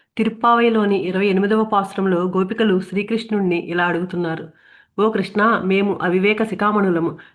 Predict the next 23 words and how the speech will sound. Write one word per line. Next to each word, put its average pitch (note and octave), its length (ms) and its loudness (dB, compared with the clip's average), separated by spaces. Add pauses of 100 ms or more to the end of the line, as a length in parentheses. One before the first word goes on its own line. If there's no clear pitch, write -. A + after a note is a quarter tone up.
(120)
తెల్లవారుగానే G3 720 2 (100)
చద్ది E3 160 -2
తాగి G3 360 0
పశువుల G3+ 420 -2
వెంట F#3+ 240 0
అడవికి F#3 340 -2
పోయి G3 480 -2 (480)
పశువులను A#3+ 500 2
మేపి F#3 500 0
సాయంకాలము G#3 580 0
తిరిగి G3+ 340 -4
చేరేవాళ్ళము. E3+ 560 0 (800)
వివేకం G#3+ 400 2
ఏమాత్రము G#3+ 500 2
లేనివాళ్ళము, F#3+ 560 2 (220)
అజ్ఞానులము, G3 680 2 (260)
గొల్లపడుచులము. G3 720 0 (260)
నువ్వు A#3 380 2
మా G3 200 2
గొల్లకులంలో A3 680 0
జన్మించడమే G3 600 0
మాకు F3+ 280 -2
మహాభాగ్యము. F3 720 0